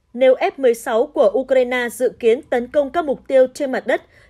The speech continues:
chúng cũng sẽ cần loại bom phù hợp. Lực lượng vũ trang Ukraine có thể nhận được bom dẫn đường có độ chính xác cao như loại G B U ba chín S D B. Tuy nhiên, đây cũng chỉ là phỏng đoán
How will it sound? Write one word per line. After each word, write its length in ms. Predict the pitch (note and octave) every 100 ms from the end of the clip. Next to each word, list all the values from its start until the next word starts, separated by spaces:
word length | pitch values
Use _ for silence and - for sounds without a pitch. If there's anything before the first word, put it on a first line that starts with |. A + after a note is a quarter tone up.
| _
chúng 200 | C4+ C4
cũng 220 | C4+ D4
sẽ 180 | - D4+
cần 260 | - C#4+ G#3
loại 180 | A#3 -
bom 220 | C4 B3+
phù 200 | - A3+
hợp. 200 | A3 G3+ _ _ _ _ -
Lực 140 | C4 G#3
lượng 180 | C4+
vũ 160 | G#3+ F4 F#4+
trang 280 | D#4 -
Ukraine 480 | B3+ C4 B3+ B3+ B3 A#3 _ -
có 120 | D4
thể 240 | E4+ D4+
nhận 220 | G#3+ B3+ A#3
được 160 | B3
bom 220 | B3 D4
dẫn 220 | C#4 C#4+ D4
đường 220 | C4 G3+ - _
có 120 | C4
độ 220 | C4+ D#4 -
chính 180 | - A#3
xác 260 | A#3 E4+ -
cao 260 | C#4 C4 C4 _
như 160 | C#4+ D4+
loại 260 | C#4+ B3 - _ _
G 100 | F3+ C4 A#3+
B 60 | C#4 C4+
U 160 | C#4 C#4
ba 180 | C4 B3+
chín 320 | - A#3 B3+ _
S 140 | C4+ G#3
D 60 | A#3+ A#3
B. 40 | A#3+ A#3 A3 _ _ _
Tuy 120 | C4+
nhiên, 320 | C4 C4 B3 _ _
đây 180 | C4 C4+
cũng 240 | - C4+
chỉ 160 | D#4 C#4
là 180 | G#3+ G3+
phỏng 320 | - B3 G3
đoán 220 | G#3 A3